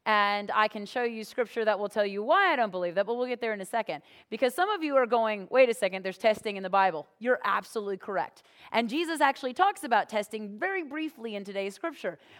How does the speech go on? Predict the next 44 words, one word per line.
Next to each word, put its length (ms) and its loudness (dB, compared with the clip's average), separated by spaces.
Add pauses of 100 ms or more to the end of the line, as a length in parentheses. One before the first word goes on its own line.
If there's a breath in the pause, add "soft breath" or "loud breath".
(120)
But 120 4
if 140 -4
you 80 -4
pay 220 -2
attention, 420 -6
you'll 140 0
notice 320 0
that 180 -6
Jesus 380 -6
doesn't 440 0
attribute 600 -8
that 180 -2
testing 440 -8
to 120 -10
God. 560 -4 (440 soft breath)
Jesus 360 -4
says 240 2
that 160 -2
testing 380 -2
happens, 520 -2 (260 loud breath)
that 100 4
in 100 0
a 60 -2
time 380 0
when 180 -2
we 160 -4
are 160 4
tested, 680 -6 (400 soft breath)
that 220 4
we 300 -6
might 280 -2
fall 320 0
away 500 4
if 160 -6
we 100 -10
don't 220 -2
have 180 -2
the 80 -4
word 320 -4
of 100 -8
God 300 -2
securely 600 -8
in 180 -8
an 140 -10